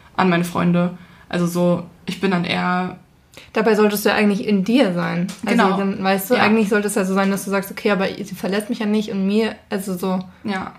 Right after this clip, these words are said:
Speaker 1: aber
Speaker 2: Dass
Speaker 1: weil
Speaker 2: du
Speaker 1: ich
Speaker 2: dann auch
Speaker 1: dann schon das
Speaker 2: Bewältigung
Speaker 1: Gefühl hab, alle gehen, alle gehen, alle gehen,
Speaker 2: Mhm.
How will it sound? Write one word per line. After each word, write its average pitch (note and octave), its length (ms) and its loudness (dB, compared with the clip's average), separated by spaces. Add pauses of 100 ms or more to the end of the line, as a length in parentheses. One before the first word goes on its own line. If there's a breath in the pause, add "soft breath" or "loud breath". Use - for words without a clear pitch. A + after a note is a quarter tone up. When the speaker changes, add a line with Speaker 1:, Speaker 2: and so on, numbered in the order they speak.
(140)
Speaker 1:
aber G#3+ 180 2
Speaker 2:
Dass G3+ 60 4
Speaker 1:
weil G3+ 100 4
Speaker 2:
du G3 60 4
Speaker 1:
ich G3 60 2
Speaker 2:
dann - 60 0
auch G3+ 40 4
Speaker 1:
dann G3+ 100 2
schon G3+ 100 2
das G#3 100 4 (100)
Speaker 2:
Bewältigung A3 240 4
Speaker 1:
Gefühl A3+ 320 0
hab, A3 220 -2
alle A3+ 160 -2
gehen, A3+ 220 -2
alle G#3 160 0
gehen, G#3 140 -2
alle G3+ 180 -4
gehen, G3+ 300 2
Speaker 2:
Mhm. G3+ 120 -2